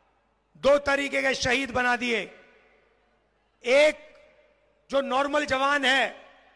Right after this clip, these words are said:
और दूसरा जिसको आज हम अग्निवीर कहते हैं। शहीद होंगे तो अग्निवीर को शहीद का दर्जा नहीं मिलेगा,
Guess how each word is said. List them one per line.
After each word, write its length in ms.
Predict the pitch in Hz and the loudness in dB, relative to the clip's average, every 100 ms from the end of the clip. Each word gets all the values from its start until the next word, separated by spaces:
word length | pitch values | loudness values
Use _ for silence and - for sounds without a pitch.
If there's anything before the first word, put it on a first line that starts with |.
| _ _ _ _ _ _ | _ _ _ _ _ _
और 140 | 233 240 | -2 0
दूसरा 640 | 262 277 262 277 269 208 - - - _ _ _ _ _ 240 | -2 -2 0 2 2 0 -10 -20 -20 _ _ _ _ _ -6
जिसको 260 | - 269 | -4 0
आज 320 | 247 254 247 | 2 2 2
हम 140 | 247 247 | 0 -2
अग्निवीर 600 | - 220 233 240 240 240 | -8 -6 -4 -2 -2 -2
कहते 360 | 233 220 226 | -2 -2 0
हैं। 500 | 220 196 156 - - - _ _ _ _ _ _ _ _ _ _ _ - - | -2 -2 -4 -10 -20 -20 _ _ _ _ _ _ _ _ _ _ _ -20 -18
शहीद 420 | - 220 233 302 262 | -4 0 0 0 0
होंगे 460 | 285 302 311 294 - - - - _ _ _ _ _ - | 2 4 4 4 0 -18 -20 -20 _ _ _ _ _ -2
तो 60 | 277 | 2
अग्निवीर 600 | 269 277 302 294 302 302 | 2 2 0 0 0 0
को 220 | 311 294 | 2 2
शहीद 380 | 285 262 285 277 | 2 0 0 0
का 100 | 285 | 0
दर्जा 340 | 269 254 269 | 0 0 0
नहीं 140 | 262 254 | 0 -2
मिलेगा, 520 | 254 240 214 156 | 0 2 2 0